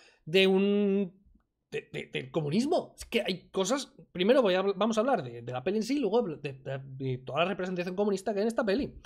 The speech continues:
Porque es exagerado, o sea, yo estaba viendo y todo el rato, "Mira, esto es tal, esto es cual, anda, pues si, si también han puesto esto, anda, no sé qué".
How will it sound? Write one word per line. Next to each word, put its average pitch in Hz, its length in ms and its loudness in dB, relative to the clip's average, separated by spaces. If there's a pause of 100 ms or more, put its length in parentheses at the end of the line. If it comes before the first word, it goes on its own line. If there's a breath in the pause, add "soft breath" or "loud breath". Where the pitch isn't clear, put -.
(460 loud breath)
Porque 147 260 -2
es 131 140 -4
exagerado, 208 580 2
o 156 60 -8
sea, 151 160 0
yo 147 100 0
estaba 170 220 2
viendo 202 180 2
y 233 80 0
todo 220 140 4
el 214 40 0
rato, 226 220 2
"Mira, 254 240 6
esto 247 220 2
es 240 120 -2
tal, 208 360 2
esto 226 240 0
es 262 60 -2
cual, 247 200 6
anda, 311 380 8
pues 185 140 -6
si, 202 80 -4 (220)
si 170 120 -8
también 180 320 2
han - 40 -6
puesto 294 320 0
esto, - 460 -2
anda, 370 260 2
no 247 120 0
sé 185 140 -4
qué". 294 240 -2